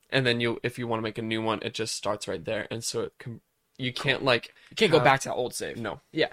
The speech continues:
Speaker 2: that makes sense.
Speaker 1: Mm-hmm.
Speaker 2: I mean, that's, that maintains its roguelike nature.
Speaker 1: Exactly.
Speaker 2: Yeah, that's fair. That's you.
Speaker 1: Oh, yes. Nintendo releases Metroid Dread demo.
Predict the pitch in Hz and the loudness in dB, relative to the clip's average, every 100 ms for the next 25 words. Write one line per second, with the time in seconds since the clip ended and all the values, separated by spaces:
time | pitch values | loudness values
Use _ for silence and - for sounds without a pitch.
0 | - _ 175 127 - - - _ 131 123 | -6 _ -8 -8 -10 -12 -14 _ -8 -6
1 | 110 - _ _ _ _ _ _ _ 180 | -8 -10 _ _ _ _ _ _ _ -2
2 | 175 185 185 - - _ _ _ _ _ | 2 2 0 -4 -6 _ _ _ _ _
3 | _ _ _ _ _ - 143 139 127 135 | _ _ _ _ _ -2 0 0 -2 -4
4 | 127 151 - - 127 120 107 - 113 117 | -6 -8 -12 -4 -4 -4 -8 -8 -10 -8
5 | - - 117 95 - 101 127 - - _ | -12 -12 -6 -6 -6 -4 -4 -4 -16 _
6 | _ - _ 113 - 95 - _ _ _ | _ -20 _ -18 -12 -14 -14 _ _ _
7 | _ _ _ _ - _ _ _ _ _ | _ _ _ _ -20 _ _ _ _ _
8 | _ _ - - - _ _ _ 143 135 | _ _ -12 -12 -12 _ _ _ 2 2
9 | - 101 - - - - 139 160 175 180 | 2 -6 -8 -10 -20 -4 -2 2 4 4
10 | 165 156 160 143 123 - 139 143 165 151 | 4 2 0 -2 -4 0 0 4 4 4
11 | 135 135 147 | 2 0 -4